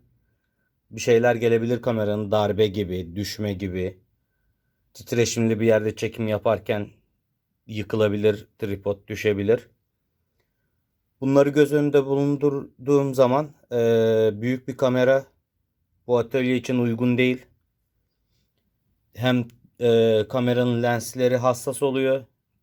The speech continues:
Toz alması çok basit olacak. Bu kameralar suya ve toza, e, ve darbeye dayanıklı olduğu için bence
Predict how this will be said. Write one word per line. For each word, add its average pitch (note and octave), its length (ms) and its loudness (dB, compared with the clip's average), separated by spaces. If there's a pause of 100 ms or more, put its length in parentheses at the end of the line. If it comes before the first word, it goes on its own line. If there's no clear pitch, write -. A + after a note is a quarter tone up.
(180)
Toz A#2 220 0
alması A#2 420 0
çok B2+ 240 -6
basit A#2 260 -4
olacak. G#2+ 520 -2 (600)
Bu - 80 -12
kameralar A#2+ 480 2
suya A#2 280 0
ve A2+ 120 0
toza, A2+ 320 -2 (600)
e, G#2 380 -2
ve G#2+ 160 2
darbeye A2+ 440 2 (140)
dayanıklı A2+ 400 -2
olduğu A2+ 220 0
için B2+ 400 -6 (1500)
bence A#2 460 2